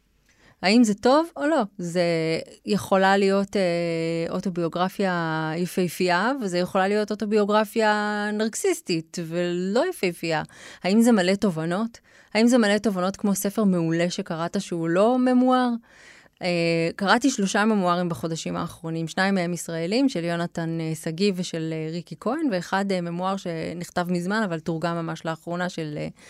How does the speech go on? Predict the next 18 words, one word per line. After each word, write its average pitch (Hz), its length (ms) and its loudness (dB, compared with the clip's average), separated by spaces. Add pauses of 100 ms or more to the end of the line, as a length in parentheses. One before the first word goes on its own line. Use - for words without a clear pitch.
(260)
אה, 165 220 -2
ויויאן 170 340 0
גורניק. 170 460 -4 (400)
ושלושתם 190 640 0 (500)
היו 196 260 0
חזקים 220 520 2
מאוד 196 460 2 (540)
ברובד 180 460 2
האמת 175 760 -2
ובנכונות 175 880 -2
לקחת 196 420 -2
את 180 140 -8
ה-, 160 380 -4 (240)
מה 190 160 0
שקרה 170 420 0
לך, 208 240 -2 (800)
ולהפוך 180 520 2
אותו 208 440 2